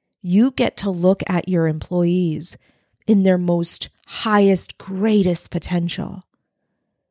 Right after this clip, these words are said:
You believe that they are resourceful. You believe that they are whole and complete just the way they are, that they are capable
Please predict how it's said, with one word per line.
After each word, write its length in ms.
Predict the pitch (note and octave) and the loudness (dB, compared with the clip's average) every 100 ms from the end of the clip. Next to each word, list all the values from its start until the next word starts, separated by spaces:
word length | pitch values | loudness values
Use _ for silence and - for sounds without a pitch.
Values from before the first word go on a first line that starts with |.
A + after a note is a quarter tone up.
| _ | _
You 140 | F#3+ | 2
believe 540 | E3+ F#3+ E3+ G3+ A3+ F#3+ | 4 4 4 4 4 2
that 120 | F#3 | 2
they 140 | E3+ | 4
are 160 | D#3+ D3 | 4 4
resourceful. 720 | C#3+ D3 - A2 - - - | 0 -2 -4 -6 -8 -10 -8
You 140 | E3+ F#3 | -4 0
believe 460 | G3 F3 G3+ G#3+ | 0 0 -2 -2
that 100 | G3 | -2
they 160 | F#3 E3+ | 0 0
are 120 | D#3+ | 0
whole 400 | - - F#3+ F3 | -4 0 2 4
and 200 | - D#3 | 2 -4
complete 440 | - E3 - E3 | -8 -8 -6 -6
just 300 | - D#3+ - | -6 -4 -4
the 80 | - | -2
way 180 | D#3+ D#3 | 2 2
they 180 | D3 C#3+ | 2 -4
are, 400 | - D#3+ - E3 - - - | -6 -6 -6 -10 -14 -20 -6
that 120 | - F3+ | 0 4
they 140 | F#3 | 6
are 100 | F3 | 4
capable 800 | - - A3 A3+ A3 E3+ - | 2 0 0 0 -2 -2 -6